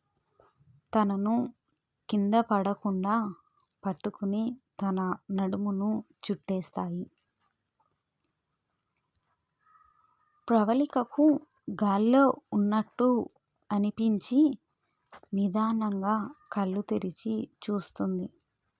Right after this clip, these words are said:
తను కళ్ళు తెరిచి చూసేసరికి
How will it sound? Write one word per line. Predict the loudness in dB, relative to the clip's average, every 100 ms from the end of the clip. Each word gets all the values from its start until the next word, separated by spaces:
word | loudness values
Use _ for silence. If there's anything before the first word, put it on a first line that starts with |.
| _ _ _ _ _ _ _ _ -20 _ _ _ _ _ _ _
తను | 2 6 6 6 4 -4 -14 -2
కళ్ళు | 2 4 4
తెరిచి | 4 4 2 0 0 -2
చూసేసరికి | -4 2 2 4 2 4 0 0 -2 -2 -2 -4